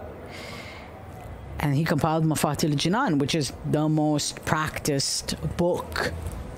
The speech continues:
today in the Shia world. If, as I mentioned in my dissertation, if you enter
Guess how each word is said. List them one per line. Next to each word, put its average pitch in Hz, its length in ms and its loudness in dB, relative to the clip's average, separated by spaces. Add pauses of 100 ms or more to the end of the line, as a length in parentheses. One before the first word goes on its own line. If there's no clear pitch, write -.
(360)
today 160 500 4 (360)
in 139 320 2 (240)
the 135 240 4
Shia 139 440 0
world. - 560 -2 (480)
If, - 300 -2
as 156 160 2
I 151 320 0
mentioned 160 560 2
in 147 100 4
my 143 120 2
dissertation, 151 640 2
if 147 120 2
you 170 160 2
enter 202 360 2